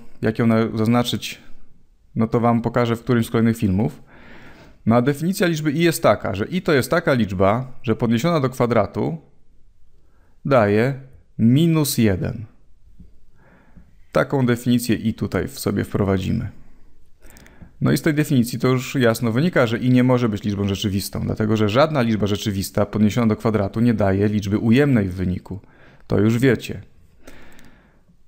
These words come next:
No, czasami definiuje się liczbę i trochę inaczej, że i definiuje się jako pierwiastek z minus jedynki.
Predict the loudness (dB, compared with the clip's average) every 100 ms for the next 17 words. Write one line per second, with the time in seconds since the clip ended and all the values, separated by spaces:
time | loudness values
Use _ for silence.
0 | -2 -2 0 -2 0 0 0 -4 -10 _
1 | -20 -8 -2 -2 2 2 2 2 0 2
2 | 0 0 0 0 -2 -10 -20 -20 -20 -20
3 | -16 -6 -4 0 2 2 2 0 -2 -2
4 | -6 -14 -20 -20 -12 -2 -2 0 2 4
5 | 2 -2 -12 -20 -20 -20 -20 -20 -20 -20
6 | -6 -4 0 2 2 0 0 -4 0 0
7 | 0 2 2 2 -2 -2 -2 0 0 2
8 | 2 2 0 0 0 -2 -10